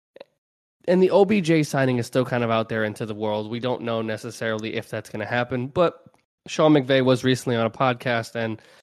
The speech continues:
he did say that Odell Beckham was not <laughs> invited to the wedding, but still found a way to crash his party. And he was very thankful that he did because of the type of person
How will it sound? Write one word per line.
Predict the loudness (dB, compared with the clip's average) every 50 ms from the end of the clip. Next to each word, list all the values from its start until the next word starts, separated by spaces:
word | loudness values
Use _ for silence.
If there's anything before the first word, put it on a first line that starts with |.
| _ _ _
he | 2 2 4
did | 4 4 2 2
say | 0 0 0
that | 0 0 0
Odell | 0 0 2 2 2 0
Beckham | 0 -2 -4 -4 -6 -8
was | -8 -6 -4
not | -4 -2 -2 -2
<laughs> |
invited | -2 0 0 0 0 0 -2 -2
to | -2 -2
the | -2 -2
wedding, | -2 -2 -2 -2 -2 -4 -4
but | -2 -2 -4 -4 -4 -8
still | -10 -2 2 2 2
found | 2 2 0 0 0
a |
way | 0 0
to | -2 -2
crash | -4 -4 -4 -4 -4 -6 -6
his | -10 -12 -10
party. | -6 -2 -2 0 0 -2 -4 -4
And | -6 -8
he | -6 -4 -4 -2
was | -2 -2 -2 -2
very | -2 -2 0 0 -2 -4 -6 _
thankful | -4 -2 -2 -2 -4 -6 -8 -8 -6 -6 -6
that | -6 -6 -6 -6
he | -8 -10 -8
did | -6 -4 -4 -4 -4
because | -6 -10 -8 -8 -10 -10
of | -10
the | -12 -12
type | -10 -8 -10 -10 -10 -12
of | -14
person | -10 -10 -10 -10 -10 -12 -12 -12